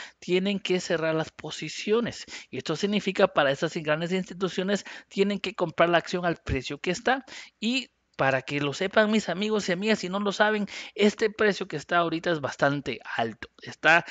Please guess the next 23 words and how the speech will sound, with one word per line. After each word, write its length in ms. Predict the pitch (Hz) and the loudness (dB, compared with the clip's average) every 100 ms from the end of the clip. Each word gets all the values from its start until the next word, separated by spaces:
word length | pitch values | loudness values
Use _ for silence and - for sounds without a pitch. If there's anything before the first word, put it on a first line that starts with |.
| - - - | -10 -14 2
alrededor 460 | 151 151 147 135 143 | 4 6 4 0 0
de 100 | 156 | -2
cuarenta 400 | 156 139 123 117 | 0 0 0 -4
y 40 | |
nueve 340 | 107 147 185 175 | -2 2 4 4
dólares, 440 | 156 170 165 156 | 4 4 4 0
que 200 | - 139 | -6 -10
para 220 | - 127 | 0 2
estas 220 | 143 - 175 | 2 -2 -4
instituciones 840 | 165 147 143 123 - 165 180 - | -6 -8 -10 -8 -4 -2 -2 -4
que 120 | 131 | -6
apostaban 640 | 113 - - - 165 180 | -8 -10 -2 2 4 2
que 120 | - | -2
esta 180 | 160 - | -4 0
acción 560 | 160 - - 196 165 156 - - - | 0 -2 0 2 2 -2 -10 -16 -6
no 240 | 147 185 | 2 6
valía 400 | 190 170 185 170 | 8 6 4 2
nada, 380 | 165 185 185 - | 2 2 2 0
es 180 | 151 - | -6 -8
un 180 | 247 196 | -4 -6
precio 440 | - 175 170 175 - | -2 -2 -2 -6 -4
increíblemente 1200 | 196 208 202 175 160 170 170 156 156 160 - 127 | -2 -2 -2 -4 -6 -4 -4 -4 -6 -8 -6 -4
alto 440 | - 143 156 185 | 2 2 2 -2